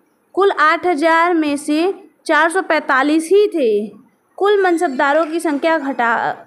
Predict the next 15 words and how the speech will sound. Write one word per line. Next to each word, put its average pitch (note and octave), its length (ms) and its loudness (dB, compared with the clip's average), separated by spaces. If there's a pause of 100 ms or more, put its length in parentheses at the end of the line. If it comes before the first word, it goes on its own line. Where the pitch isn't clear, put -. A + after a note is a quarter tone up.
(120)
संख्या D#4 560 -2 (380)
पाँच D#4 240 0
पॉइंट F4 380 0
छः E4 260 -2
परसेंट E4 560 -2
को D#4 300 0
ही D#4+ 400 -2 (320)
साम्राज्य C#4+ 520 0
की D#4+ 140 -2 (320)
अनाम-, B3+ 600 -2 (400)
अनुमानित C#4 920 0 (520)
राजस्व E4 540 -2
का C#4+ 240 -2
छः, D#4 200 -4
एक, - 440 -6